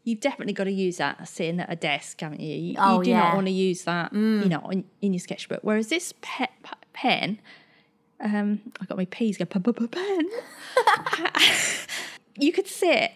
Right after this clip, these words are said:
Speaker 1: and you drew with it, and then if you wanted more ink, you just pressed this little knob, and then it would send out more ink. So you could end up with bits that were kind of scratchy and bits that weren't.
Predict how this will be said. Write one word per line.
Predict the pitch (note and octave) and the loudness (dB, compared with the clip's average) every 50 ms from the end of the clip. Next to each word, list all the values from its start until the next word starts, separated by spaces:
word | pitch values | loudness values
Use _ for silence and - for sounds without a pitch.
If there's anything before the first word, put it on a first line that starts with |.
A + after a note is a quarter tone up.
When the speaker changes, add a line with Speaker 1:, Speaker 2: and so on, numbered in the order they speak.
| _ _ _ - | _ _ _ 0
Speaker 1:
and | A#3+ B3 C4 | 4 4 6
you | C4+ C4+ B3 | 6 4 4
drew | - D4+ D#4+ E4+ E4+ D#4+ | 2 2 4 4 4 4
with | D4 A#3+ - | 2 2 2
it, | - F3 - - - - | 2 2 2 0 0 2
and | A3 | 2
then | B3 B3 | 4 4
if | B3+ - - | 4 2 2
you | C4+ | 2
wanted | C4 D#4 D#4+ E4 D#4 | 2 2 2 2 2
more | D4 C#4+ D4 C#4+ C#4 | 4 4 4 4 6
ink, | A#3+ F3+ E3 F3 F#3+ - - | 4 4 4 2 -2 -4 -4
you | A3+ | 0
just | A3 A#3+ A#3 - _ _ _ _ _ _ _ _ _ _ - | 0 0 -2 -2 _ _ _ _ _ _ _ _ _ _ -8
pressed | - E4 F4+ - - - - - - - - _ _ _ - | -2 -2 -2 -2 -2 -6 -10 -10 -12 -16 -16 _ _ _ -6
this | B3 A3 - - | -6 -6 -4 -2
little | A#3+ - - - A3+ | -4 -2 0 0 2
knob, | A#3 B3 C4 A#3+ F#3 - - G#3 - | 2 4 4 4 2 2 0 -2 -2
and | G3+ G#3+ | 0 2
then | A3 A3+ A3+ | 2 2 2
it | - - | 0 0
would | A3 A3 A3 | 0 -2 -2
send | - - - - - B3 A#3 A3+ A3+ | -4 -14 -12 -4 0 0 2 2 2
out | A3+ A3 G#3+ - | 2 2 2 2
more | G#3+ G#3 G#3 G#3+ G#3+ | 2 2 2 2 2
ink. | A3+ C4 F4 F#4+ G4+ - - - _ _ - - - - _ | 2 0 0 -4 -8 -12 -18 -20 _ _ -20 -20 -20 -20 _
So | - - - A#3+ | -12 -2 0 0
you | A#3+ A3+ | 0 2
could | - B3 | 2 2
end | B3+ B3 | 2 2
up | - - | 2 0
with | A3 A3 | -2 2
bits | A3 A#3+ - - - - - | 2 0 0 0 -8 -14 -10
that | - - | -8 -4
were | - G#3 | -4 -4
kind | G#3 - - G3+ G3+ G3+ G3+ | -4 0 0 2 2 2 2
of | G3 G3 G3 G3 - _ _ - | 2 0 0 -4 -8 _ _ -14
scratchy | - - - - A3+ - - - - - G3 F#3+ F#3+ F#3+ F#3+ - - | -12 -6 -2 -2 -2 -2 -2 -8 -4 -2 0 0 0 -2 -2 -4 -6
and | - F#3+ | -6 -2
bits | G#3+ G3 - - - | -2 -4 -4 -6 -10
that | - - - | -12 -8 -4
weren't. | G#3+ A3 G#3 D#3+ - D3 - - | -2 0 0 0 -2 -4 -8 -12